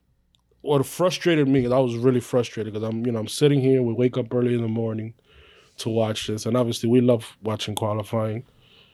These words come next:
Um, but it, it seemed like every time people were about to get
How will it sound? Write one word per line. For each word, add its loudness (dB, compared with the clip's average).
Um, 2
but 4
it, 2
it -2
seemed 2
like 4
every 4
time 2
people 2
were 6
about 0
to -8
get -2